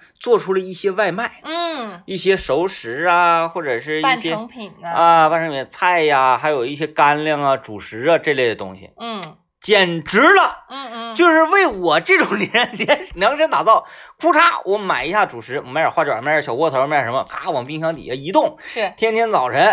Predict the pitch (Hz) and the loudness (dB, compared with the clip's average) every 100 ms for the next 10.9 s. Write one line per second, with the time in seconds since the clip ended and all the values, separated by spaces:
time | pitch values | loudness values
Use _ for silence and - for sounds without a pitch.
0 | - 139 110 - 80 139 139 120 151 170 | 0 -8 -12 -14 -18 -14 -12 -8 -6 -6
1 | 170 - 175 175 - 185 185 185 180 180 | -8 -6 -6 -6 -4 -2 -2 -4 -8 -8
2 | - - - 185 180 190 190 - 170 185 | -10 -10 -8 -8 -2 -2 -2 0 0 2
3 | 156 101 117 - 214 220 127 202 170 170 | 0 -2 -10 -10 0 0 0 0 0 0
4 | 196 349 214 156 - 170 170 123 127 165 | 4 4 6 4 4 4 4 4 0 -8
5 | - 117 156 190 226 220 226 151 120 190 | -10 -12 -10 -4 0 0 -2 -4 -2 0
6 | 170 175 - - 160 240 - - _ _ | 2 0 -2 -2 2 4 2 0 _ _
7 | 208 - - 175 175 202 143 185 - 95 | -14 -14 -16 -8 0 0 2 -2 -2 -8
8 | 87 151 165 196 110 - - 233 190 151 | -4 -2 0 -2 -6 -8 -10 -6 -6 -6
9 | _ 185 226 113 107 147 147 330 185 90 | _ 0 0 -4 -4 -6 -2 -4 -4 -12
10 | - - 98 190 _ _ _ 147 | -18 -16 -18 -20 _ _ _ -14